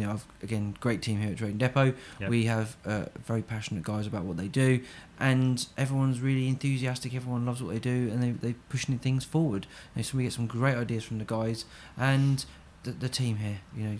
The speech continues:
Speaker 1: Kelly and the team.
Speaker 2: Well, they're the
Speaker 1: But
Speaker 2: ones
Speaker 1: getting
Speaker 2: talking
Speaker 1: other
Speaker 2: to the
Speaker 1: people
Speaker 2: customers, and that,
Speaker 1: Yeah.
Speaker 2: and they get ideas from customers as well. And, "Oh, what about doing this? Why aren't we doing this?" Never occurred to you. "Well, I, I don't know. Why aren't we doing it? Let's do it."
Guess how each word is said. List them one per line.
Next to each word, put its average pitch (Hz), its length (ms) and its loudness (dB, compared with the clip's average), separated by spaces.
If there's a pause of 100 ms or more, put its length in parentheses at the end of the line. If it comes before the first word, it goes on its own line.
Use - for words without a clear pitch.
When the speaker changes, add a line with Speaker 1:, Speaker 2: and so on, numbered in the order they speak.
(120)
Speaker 1:
Kelly 117 240 0
and 107 100 0
the 104 60 -2
team. 110 380 -2 (160)
Speaker 2:
Well, 143 80 -2
they're 175 60 0
the - 20 -
Speaker 1:
But 156 80 6
Speaker 2:
ones 135 80 6
Speaker 1:
getting 170 160 8
Speaker 2:
talking - 20 10
Speaker 1:
other 151 120 4
Speaker 2:
to 147 60 0
the 139 60 2
Speaker 1:
people 127 100 -2
Speaker 2:
customers, 135 380 0
and 117 140 2
that, 127 160 2
Speaker 1:
Yeah. 131 80 4
Speaker 2:
and 127 100 6
they 151 140 6
get 135 160 0
ideas 110 320 2
from - 100 -10
customers 113 400 -4
as 113 100 -4
well. 123 300 4
And, 98 160 0
"Oh, 139 60 -2
what 160 160 -2
about 180 180 0
doing 175 160 2
this? - 140 2
Why 156 60 2
aren't 147 60 2
we 139 60 2
doing 151 200 2
this?" - 200 8 (460)
Never 113 300 0
occurred 92 340 -2
to 95 100 -6
you. 92 120 -6
"Well, - 120 -4
I, 113 180 -2 (260)
I 131 120 0
don't 156 160 0
know. 190 120 2
Why 151 220 4
aren't 175 100 4
we 110 80 -2
doing 95 220 -2
it? - 80 -6
Let's 131 160 0
do 135 140 2
it." 101 120 -2